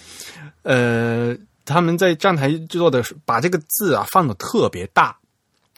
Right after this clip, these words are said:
然后比如说什么八号站台，八号站台这个一个“八”字，可能这一个“八”字就有一米高。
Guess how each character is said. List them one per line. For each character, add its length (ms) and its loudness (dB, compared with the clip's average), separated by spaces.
然 160 0
后 180 4
比 100 -2
如 80 2
说 200 2
什 120 -2
么 80 0
八 220 6
号 180 4
站 200 0
台， 180 -6
八 160 6
号 160 6
站 160 2
台 160 -2
这 100 -4
个 160 -8
一 120 -6
个 80 -4
“八” 360 0
字， 200 -4
可 220 -4
能 300 -2
这 120 -2
一 120 -4
个 100 -4
“八” 200 0
字 100 -4
就 120 -4
有 120 0
一 140 -2
米 220 0
高。 260 -10